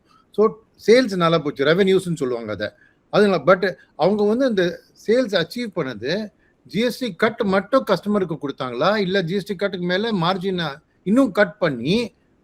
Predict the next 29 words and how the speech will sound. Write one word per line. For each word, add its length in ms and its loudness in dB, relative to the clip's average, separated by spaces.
பிரைஸை 400 4
ரொம்ப 220 0
மலிவா 380 4
பண்ணி 240 0
வால்யூம்ஸ் 480 0
பண்ணாங்களா 560 -2
அப்படிங்கிறது 420 -6
ஏர்னிங்ஸ் 320 -2
சீசன்ல 160 -12
தான் 180 -8
தெரியும். 300 -10
So, 300 -2
அதோட 400 -2
இம்பாக்ட் 280 -2
வந்து 260 -2
ஆட்டோமொபைல் 420 0
கம்பெனிஸோட 480 -4
ஏர்னிங்ஸ் 520 -4
வந்தாதான் 640 0
ஜி 160 -6
எஸ் 280 -2
டியோடது 440 0
ஃபேவரபிளா 420 2
அவங்களுக்கு 500 -2
இம்பாக்ட் 220 -2
இருக்கா 320 -4
இல்லையா 480 -4
அப்படிங்கிறது 480 -12
தெரியும். 320 -8